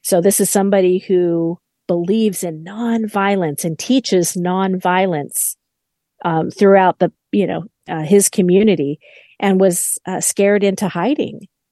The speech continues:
to protect, you know, himself and his family. So it's really hard to hear that even those that would stand for peace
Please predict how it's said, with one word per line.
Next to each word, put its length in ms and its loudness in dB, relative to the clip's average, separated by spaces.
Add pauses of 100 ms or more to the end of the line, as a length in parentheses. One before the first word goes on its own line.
(100)
to 480 2
protect, 720 -6 (540)
you 160 0
know, 100 0
himself 480 2
and 100 2
his 200 0
family. 560 -4 (500)
So 520 4 (520)
it's 300 -4
really 200 2
hard 280 0
to 80 0
hear 260 0
that 200 0
even 320 0
those 300 2
that 120 -2
would 180 -6
stand 420 -6
for 160 -10
peace 600 -6